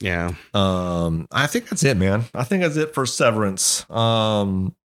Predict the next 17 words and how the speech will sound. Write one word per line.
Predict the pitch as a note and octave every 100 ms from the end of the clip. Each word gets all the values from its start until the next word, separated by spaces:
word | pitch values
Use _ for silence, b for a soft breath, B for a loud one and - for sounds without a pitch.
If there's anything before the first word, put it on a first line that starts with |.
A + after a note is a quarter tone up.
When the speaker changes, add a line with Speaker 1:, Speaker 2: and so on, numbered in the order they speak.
| _ _
Speaker 1:
Yeah. | A2+ D3 C3
Speaker 2:
nothing | B2+ B2
else? | B2 C3+ -
No? | C3+ B2+
Speaker 1:
Nothing | C3+ D3 F3 F3+
else | F3+ F#3
for | - E3
me. | E3 G3 G#3+ G3
I | D#3 D3+
just, | C#3 C#3 - C#3+
uh, | C3 A#2+ A2 -
I | A#2+
enjoyed | A#2+ C#3+ C#3
the |
movie | C3+ C#3+ D3 B2+
again. | G#2+ A#2+ B2
I, | A#2 A2 G#2